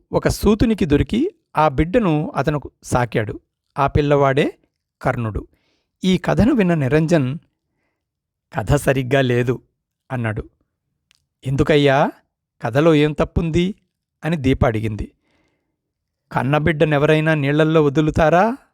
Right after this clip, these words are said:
అని ప్రశ్నించాడు నిరంజన్. "కాదయ్యా, కుంతి రాజకుమారి, ఆమెకింకా పెళ్లి కాలేదు. పెళ్లి కాకుండా పిల్లలను కనడం సంఘరీత్యా తప్పు, అందుకే ఆమె అలా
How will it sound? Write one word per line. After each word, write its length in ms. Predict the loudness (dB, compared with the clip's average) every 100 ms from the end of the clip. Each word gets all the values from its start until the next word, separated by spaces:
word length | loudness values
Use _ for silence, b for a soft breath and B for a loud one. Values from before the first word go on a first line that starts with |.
| _ _ _ _ _ -10
అని 100 | -4
ప్రశ్నించాడు 600 | -4 -4 -6 -4 -2 -2
నిరంజన్. 480 | -2 -2 -2 -6 -8 _ _ b b b b b b b _ -4
"కాదయ్యా, 640 | 0 2 4 4 2 0 -4 _ _ -8
కుంతి 480 | -6 -4 0 0 2
రాజకుమారి, 720 | 0 0 0 2 2 0 -4 -12 _ _ _ -4
ఆమెకింకా 460 | -2 -2 -4 -2
పెళ్లి 320 | 0 0 0
కాలేదు. 460 | 2 2 2 0 -2 -8 _ _ _ _ -2
పెళ్లి 180 | 0
కాకుండా 500 | 2 0 0 0 2
పిల్లలను 440 | 2 2 2 0 -2
కనడం 640 | -2 0 2 2 0 -2
సంఘరీత్యా 720 | -4 -6 -2 0 0 0 -2
తప్పు, 480 | 0 -2 0 -2 -2 -8 b b b -4
అందుకే 300 | -2 2 2
ఆమె 240 | 2 2
అలా 260 | 0 2